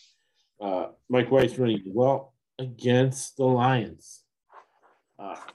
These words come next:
so again, I talked myself over, over the forty-four. I like the Lions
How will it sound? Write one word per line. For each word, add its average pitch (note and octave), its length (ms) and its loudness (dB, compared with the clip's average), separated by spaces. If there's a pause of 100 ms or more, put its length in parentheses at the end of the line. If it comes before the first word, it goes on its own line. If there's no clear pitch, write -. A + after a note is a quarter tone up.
(220)
so - 160 0
again, A2+ 260 2
I A2+ 60 0
talked C3 240 0
myself B2+ 360 0
over, A#2 680 2
over B2 220 2
the A2+ 100 -6
forty-four. G#2 640 -4 (880)
I A#2+ 140 0
like B2+ 460 2
the D#3 100 -2
Lions B2 720 -4